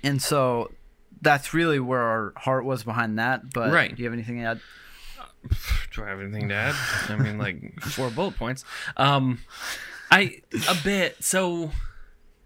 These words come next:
Speaker 2: you know, I, I do think, uh, the, there is an interplay between a knowledge of the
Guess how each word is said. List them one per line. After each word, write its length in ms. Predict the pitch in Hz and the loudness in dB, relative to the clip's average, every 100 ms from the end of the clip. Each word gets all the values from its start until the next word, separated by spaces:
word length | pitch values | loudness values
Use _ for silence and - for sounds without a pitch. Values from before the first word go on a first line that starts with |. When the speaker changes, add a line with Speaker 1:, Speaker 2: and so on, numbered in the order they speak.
| - _ _ _ - - _ - | -20 _ _ _ -20 -20 _ -6
Speaker 2:
you 260 | 175 185 | 0 2
know, 140 | 175 151 | 2 2
I, 300 | 165 175 139 - - | 2 2 -2 -6 -4
I 60 | |
do 180 | 139 202 | -2 -2
think, 300 | 190 185 147 - 131 - - - - - - _ - - _ _ - | 0 -2 -2 -8 -6 -6 -6 -6 -8 -10 -16 _ -20 -20 _ _ -8
uh, 40 | 123 123 151 | -8 -8 -4
the, 240 | 139 151 - 127 170 - - 143 - _ - - | -2 -2 -6 -18 -18 -18 -14 -14 -16 _ -20 -4
there 200 | 143 151 | 0 2
is 140 | 165 170 | 2 -2
an 80 | |
interplay 460 | 147 143 143 139 135 | -2 -2 -2 0 0
between 720 | 127 120 - 131 127 123 117 - - - - _ _ _ _ _ _ _ _ _ | 0 -4 -2 0 0 -2 -4 -8 -18 -20 -20 _ _ _ _ _ _ _ _ _
a 60 | - | -4
knowledge 380 | 135 135 139 135 | 0 2 2 0
of 160 | 123 113 | -2 -2
the 180 | 120 | -6